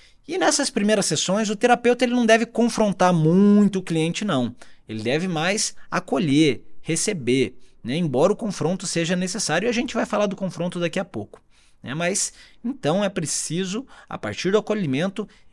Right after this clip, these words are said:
é, gerar confiança e estabelecer uma aliança terapêutica segura e sólida com o cliente, e aí sim o processo terapêutico vai acontecer de fato. Lembrando que confiança vem do latim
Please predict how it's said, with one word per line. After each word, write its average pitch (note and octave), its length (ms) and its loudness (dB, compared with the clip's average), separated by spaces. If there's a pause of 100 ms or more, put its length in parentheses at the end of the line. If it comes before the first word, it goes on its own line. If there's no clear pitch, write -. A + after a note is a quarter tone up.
(180)
é, D3 220 0
gerar F3+ 480 2
confiança G#3 640 -4
e - 20 -4
estabelecer F#3 560 -2
uma F#3 140 0
aliança F3 560 -2
terapêutica D#3+ 760 -6 (240)
segura F3+ 640 0
e D#3 60 2
sólida D3 420 0
com F#3+ 140 -4
o G3+ 60 -6
cliente, F#3+ 560 -2
e A#3+ 40 4
aí A#3 240 2
sim F3+ 420 0 (360)
o A#2 40 -6
processo E3 640 0 (260)
terapêutico E3 680 0
vai D#3+ 100 2
acontecer D#3 420 -4
de - 100 -8
fato. - 440 -4 (340)
Lembrando G#3+ 880 6
que - 160 -8 (180)
confiança G3+ 1080 2
vem F3+ 220 0
do E3+ 80 0
latim E3 420 -2